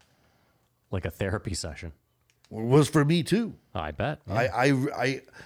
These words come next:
Speaker 2: my stepfather's amazing and everything, but I don't think it'll ever be resolved for me not knowing who my dad is.
Speaker 1: Have you tried?
Speaker 2: I, I've tried to reach out, email, uh, people who've known him. It just,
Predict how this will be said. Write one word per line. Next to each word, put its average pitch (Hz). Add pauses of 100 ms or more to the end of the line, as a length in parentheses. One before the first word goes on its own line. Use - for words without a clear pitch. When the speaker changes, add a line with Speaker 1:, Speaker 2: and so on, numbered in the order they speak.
(140)
Speaker 2:
my 120
stepfather's 131
amazing 113
and 123
everything, 117
but 104 (880)
I 117
don't 135
think 139
it'll 127
ever 110 (500)
be 120
resolved 98
for 107
me 95
not 85
knowing 98
who 98
my 90
dad 76
is. - (1000)
Speaker 1:
Have 98
you 98
tried? - (840)
Speaker 2:
I, 107
I've 117
tried 113
to 107
reach 104
out, 104
email, 110
uh, 101
people 104
who've 101
known 117
him. 113 (100)
It 110
just, 110